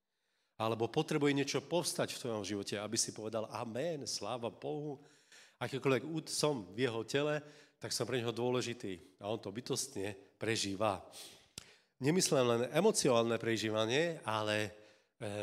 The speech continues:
v tom, ako Boh rozmýšľa, v tom, ako to on predstavuje v písme, v tom, ako nás ocenil, pretože nás ocenil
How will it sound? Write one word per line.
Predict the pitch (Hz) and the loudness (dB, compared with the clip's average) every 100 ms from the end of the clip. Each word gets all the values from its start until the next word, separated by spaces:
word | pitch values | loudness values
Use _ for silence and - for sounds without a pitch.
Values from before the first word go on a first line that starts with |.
| 104 107 120 - _ | -4 -4 -6 -14 _
v | 101 101 98 - - | -12 -12 -12 -16 0
tom, | 180 196 | 4 4
ako | - 123 143 | 2 -2 0
Boh | 123 117 | 2 0
rozmýšľa, | 110 147 165 175 160 - 101 | 4 4 4 2 0 -2 -6
v | - | -8
tom, | - 160 139 | 2 2 2
ako | 131 110 131 113 | -2 -2 -2 -2
to | 117 110 - - - _ - | 0 -2 -4 -16 -20 _ -2
on | 113 104 - - _ 110 - | -2 -2 -8 -20 _ -14 -4
predstavuje | 156 - - 139 131 127 | -2 0 0 2 4 2
v | - | 0
písme, | 180 175 - 113 101 | -2 -2 -2 -4 -6
v | |
tom, | - 165 160 - | 0 0 0 -2
ako | 127 151 135 | -4 0 2
nás | 131 - | 2 2
ocenil, | 156 170 - 160 180 226 139 | 2 2 2 0 2 2 0
pretože | - 107 123 107 | -2 -8 -6 -2
nás | 120 107 | 0 0
ocenil | 156 - 143 139 | 0 0 2 2